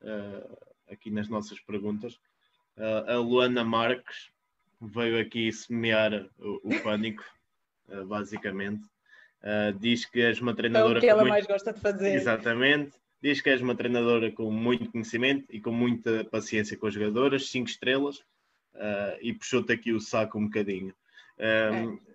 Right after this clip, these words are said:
Speaker 1: depois, eh, como cur-, curiosidade, eh, e antes disso, a Júlia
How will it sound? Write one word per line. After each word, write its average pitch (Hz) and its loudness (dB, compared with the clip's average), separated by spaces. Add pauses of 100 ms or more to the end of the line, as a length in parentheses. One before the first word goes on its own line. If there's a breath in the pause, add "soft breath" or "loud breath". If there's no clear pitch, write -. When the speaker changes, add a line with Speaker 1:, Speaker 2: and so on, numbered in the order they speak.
Speaker 1:
depois, 143 4 (140)
eh, 113 0 (200)
como 151 -2
cur-, 143 2
curiosidade, 135 6 (560)
eh, 101 -8 (180)
e 117 2
antes 135 2
disso, 127 2
a 113 -4
Júlia 110 0